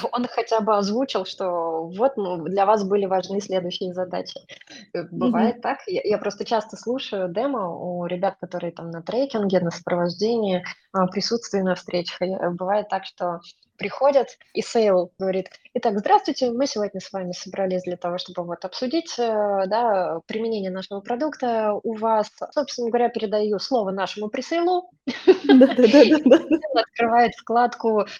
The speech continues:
Speaker 1: а: «Давайте посмотрим, как завести нового пользователя в систему».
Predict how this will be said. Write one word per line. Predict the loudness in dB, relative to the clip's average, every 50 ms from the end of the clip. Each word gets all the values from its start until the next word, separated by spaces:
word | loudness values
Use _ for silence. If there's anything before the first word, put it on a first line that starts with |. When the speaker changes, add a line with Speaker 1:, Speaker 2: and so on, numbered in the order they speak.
| -4 2
Speaker 1:
а: | 4 4 4 6 4 2 0 0
«Давайте | 0 0 0 2 2 2 2 2 0 0
посмотрим, | 2 2 2 2 0 -2 -4 -2 -2 -2 -2 -2 -2
как | -2 -2 -2 0
завести | 0 0 -2 -2 -4 -6 -8 -6 -6 -6 -6 -4 -4
нового | -4 -2 -2 -2 -2 -2 -2 -2 -4
пользователя | -4 -6 -6 -6 -6 -6 -8 -8 -8 -8 -8 -6 -6
в | -8
систему». | -8 -8 -8 -8 -8 -10 -8 -8 -8 -8 -10 -12